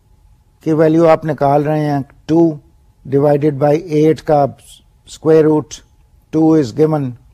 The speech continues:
اب اسٹینڈرڈ ڈیویئیشن as جو آپ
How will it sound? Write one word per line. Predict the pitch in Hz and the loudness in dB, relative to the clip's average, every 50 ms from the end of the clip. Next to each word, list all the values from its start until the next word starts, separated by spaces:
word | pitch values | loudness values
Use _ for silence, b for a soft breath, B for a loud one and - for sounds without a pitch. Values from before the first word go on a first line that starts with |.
| _ _ _ | _ _ _
اب | - 175 139 - | -6 -6 -6 -6
اسٹینڈرڈ | - - 175 170 165 165 175 165 | -6 -8 -6 -4 -2 -2 0 2
ڈیویئیشن | 170 170 165 160 156 160 160 151 - 180 180 147 110 98 90 - - - 160 | 2 2 2 2 2 0 0 -2 -4 -6 -6 -6 -8 -10 -12 -18 -16 -8 -4
as | 147 147 139 135 147 156 - - - - - - - 101 104 110 123 104 _ - _ _ _ _ _ _ _ _ - | -2 -2 -2 -4 -6 -8 -10 -14 -18 -20 -20 -20 -20 -20 -20 -20 -20 -20 _ -20 _ _ _ _ _ _ _ _ -16
جو | - 127 143 139 | -8 -4 -2 0
آپ | 143 143 | 0 0